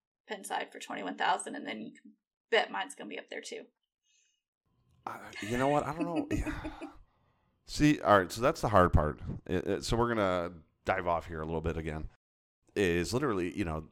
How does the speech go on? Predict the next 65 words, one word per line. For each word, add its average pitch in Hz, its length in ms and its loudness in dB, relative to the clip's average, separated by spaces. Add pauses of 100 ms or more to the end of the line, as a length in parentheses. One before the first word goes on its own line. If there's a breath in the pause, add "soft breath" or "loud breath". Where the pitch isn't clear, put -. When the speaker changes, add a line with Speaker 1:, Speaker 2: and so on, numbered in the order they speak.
(160)
Speaker 2:
the 98 100 -2
other 98 160 0
night 135 180 -2
I 87 80 -2
was 80 100 -4
thinking 107 180 -8
about 78 200 -4
this. 80 160 -6
Okay, 82 220 -4
I 78 40 -4
got 78 180 -6
the, 80 320 -4
the 80 100 -6
perfect, 87 400 0
not 117 300 -2
the - 60 -8
perfect 82 340 -2
T 80 140 -4
two, 85 180 -2
but 95 140 0
the - 60 -10
perfect 113 360 -2
one 95 160 -4
for 90 100 -6
me 82 260 -4
that's 78 280 -4
in, 82 280 -10
in, 85 260 -8
in 85 140 -6
very 85 220 0
nice 80 200 -6
condition, 78 540 -8
and 71 220 -10 (320)
I - 80 0
don't 92 160 2
have 82 200 0
to 78 60 -10
restore - 480 -8
it. - 440 -20
Okay? 95 200 -2
Speaker 1:
Mm-hmm. 80 60 -8 (760)
Speaker 2:
I 113 100 2
just 104 160 -2
don't 101 140 -2
have 92 160 0
the 82 80 -2
time 95 260 -2
anymore 90 420 0
with 82 300 -4
my, 78 320 -8
my 80 120 -4
son. 104 260 -2
He's 101 160 -4
a 87 40 -6
year 85 260 -4
and 80 40 -4
a 85 100 -4
half. 85 220 -6 (300)
My 76 220 -6 (260)
daughter, 95 320 2
she'll 87 160 -6
be 80 120 -8
six - 320 -8
this 87 180 -10
year. 82 280 -6